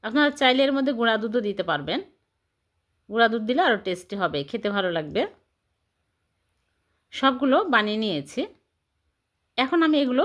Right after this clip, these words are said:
তেলে ভেজে নেব। আগে থেকেই চুলায় প্যানে তেল দিয়ে তেল গরম করে নিয়েছি, এখন একটা একটা করে দিয়ে দিচ্ছি।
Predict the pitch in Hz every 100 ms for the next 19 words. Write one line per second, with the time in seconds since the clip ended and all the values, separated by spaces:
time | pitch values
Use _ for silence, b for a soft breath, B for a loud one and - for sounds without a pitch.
0 | 466 - 220 185 185 160 151 135 120 -
1 | - _ _ _ _ - 240 269 294 330
2 | 285 330 294 254 254 254 254 247 262 226
3 | 240 247 233 202 190 214 220 208 147 135
4 | - 392 - _ _ _ _ - 214 277
5 | 190 208 214 - 196 294 311 202 139 135
6 | _ -